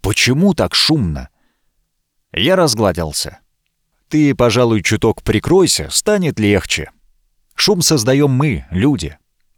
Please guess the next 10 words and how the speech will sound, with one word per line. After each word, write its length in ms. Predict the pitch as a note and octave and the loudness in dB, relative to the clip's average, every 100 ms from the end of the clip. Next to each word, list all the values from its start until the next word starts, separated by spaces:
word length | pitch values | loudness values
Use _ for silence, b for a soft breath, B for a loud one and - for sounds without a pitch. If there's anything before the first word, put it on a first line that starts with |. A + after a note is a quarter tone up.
| - | -4
А 140 | G#2+ | 0
это 180 | G2+ F#2+ | 0 0
поскрипывание — 920 | G2 - - G3+ D3 D#2+ D2+ C2+ - _ - | 0 -2 -2 -4 -2 -4 -6 -8 -14 _ -2
их 240 | F#3+ - | 0 2
эмоции. 760 | E3 B2 G#2 E2 - D2 C#2 - _ _ _ _ _ _ | 2 2 0 -2 -6 -8 -12 -16 _ _ _ _ _ _
Я 200 | F3+ D#3 | 0 2
только 300 | A#2 G2 G2+ | 0 0 -2
сейчас 480 | A#2 G#2+ F#2+ - - | -2 -2 -2 -4 -6
понял. 500 | - F2+ D2+ C#2 - _ _ _ _ _ _ _ - | -4 -4 -4 -10 -16 _ _ _ _ _ _ _ -10
Эмоции? 800 | F#2 D#2+ G2 F#3+ - G#2+ D2 | -6 -2 0 2 0 -2 -6